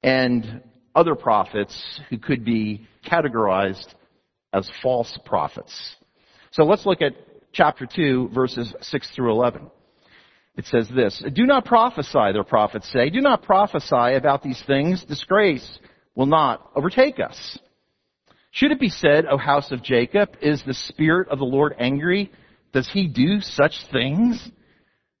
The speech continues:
Do not my words do good in him whose ways are upright? Lately, my people have risen up like an enemy.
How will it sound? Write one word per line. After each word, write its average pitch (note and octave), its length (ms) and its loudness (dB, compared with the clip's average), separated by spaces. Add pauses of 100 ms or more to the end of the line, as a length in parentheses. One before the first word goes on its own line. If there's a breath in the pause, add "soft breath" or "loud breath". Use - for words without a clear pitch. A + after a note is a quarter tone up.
(180)
Do F#3+ 100 2
not A3 200 4
my G3+ 100 4
words D#3 420 2
do C#3 140 0
good C#3 260 2
in E3+ 140 -2
him C#3+ 380 2
whose C#3+ 260 0
ways C3+ 380 2
are B2 100 2
upright? C3 480 0
Lately, E3+ 380 0
my A#2+ 160 0
people A#3+ 340 -2
have A2+ 180 -4
risen B3 300 -2
up G#3+ 220 2
like D3+ 120 -2
an D#3+ 80 -2
enemy. G3+ 380 0